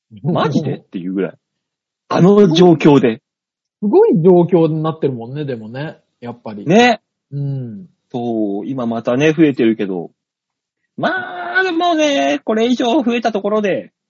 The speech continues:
Speaker 2: 四回目のワクチン打ったって、また次、す-、
Speaker 1: いいな。
Speaker 2: すぐ五回目とか言うんでしょ？<laughs> もう、もういいやっていう。
Speaker 1: 来たよね。ワク-、来ました？接種券。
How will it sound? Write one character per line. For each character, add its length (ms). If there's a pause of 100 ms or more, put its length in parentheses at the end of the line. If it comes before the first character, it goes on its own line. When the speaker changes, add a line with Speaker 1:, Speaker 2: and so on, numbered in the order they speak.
(400)
Speaker 2:
四 200
回 200
目 260
の 240
ワ 100
ク 80
チ 160
ン 60
打 20
っ 40
た 120
っ 80
て、 100
ま 120
た 80
次、 260 (220)
す-、 80
Speaker 1:
い 80
い 40
な。 60
Speaker 2:
す 60
ぐ 120
五 120
回 200
目 120
と 80
か 60
言 100
う 40
ん 40
で 80
し 60
ょ？ 180 (240)
<laughs> 0
も 100
う、 220
も 260 (220)
う 220
い 20
い 20
や 220
っ 20
て 80
い 60
う。 80
Speaker 1:
来 20
た 140
よ 20
ね。 20
ワ 0
ク-、 200 (280)
来 100
ま 120
し 40
た？ 100
接 200
種 120
券。 260